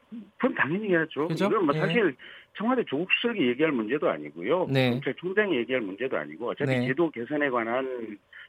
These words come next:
Speaker 1: 최종 책임은 국회에 있는 거니까
Speaker 2: 네.
Speaker 1: 거기에 대해서 어떻게 보면 수사사법기관의 운영의 책임자로서 의견이 있으면
Speaker 2: 네.
Speaker 1: 국회에 나와서 당연히 의견을 피력하는 게
Speaker 2: 네.
Speaker 1: 맞는 절차겠죠.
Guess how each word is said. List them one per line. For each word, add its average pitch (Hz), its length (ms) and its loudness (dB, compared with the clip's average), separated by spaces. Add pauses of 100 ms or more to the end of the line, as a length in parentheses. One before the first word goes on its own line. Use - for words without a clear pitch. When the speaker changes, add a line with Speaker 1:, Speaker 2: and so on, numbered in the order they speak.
(120)
Speaker 1:
최종 190 280 -2
책임은 147 260 -2
국회에 151 400 0
있는 98 200 -4
거니까 87 540 0
Speaker 2:
네. 135 320 6 (160)
Speaker 1:
거기에 170 320 4
대해서 143 840 -4 (100)
어떻게 - 240 -16
보면 104 720 -4
수사사법기관의 156 880 0
운영의 123 680 0 (100)
책임자로서 175 600 -2
의견이 110 420 0
있으면 120 500 -6
Speaker 2:
네. 127 60 -4
Speaker 1:
국회에 123 180 2
나와서 127 280 -2
당연히 131 440 -4 (500)
의견을 131 340 -4
피력하는 156 480 -4
게 139 100 0 (380)
Speaker 2:
네. 131 80 -8
Speaker 1:
맞는 120 260 0
절차겠죠. 101 580 -10